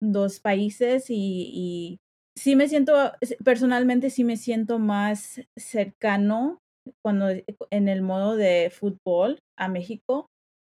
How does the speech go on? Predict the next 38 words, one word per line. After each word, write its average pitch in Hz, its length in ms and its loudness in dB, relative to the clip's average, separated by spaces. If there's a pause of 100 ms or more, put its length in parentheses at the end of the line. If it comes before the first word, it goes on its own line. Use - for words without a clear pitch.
(120)
pero 220 120 4
hay 254 80 6
muchas 277 320 2
cosas, 254 260 2
o 220 80 0
sea, 214 200 0 (220)
tú 302 80 0
me 349 120 2
miras, 330 480 -2
Name, 185 440 0
todavía 214 220 2
estoy 254 420 0 (160)
hablando 208 420 0
en 247 120 2
inglés 208 320 0
<laughs> - 0 -
ahorita 311 400 2
en 339 120 10
este 320 300 4
par 247 380 6
y 262 140 4
a 208 80 6
veces 240 340 4
me 214 180 -2
tienen 208 380 0
que 453 280 4 (340)
corregir 208 460 6
en 233 140 4
el 202 140 -6
chat, 208 400 0 (520)
donde 214 320 2
todavía 254 260 8
siento 262 420 4
que, 190 320 0 (100)
que 202 220 0 (180)
tengo 220 200 2
que 240 120 4
trabajar 202 560 0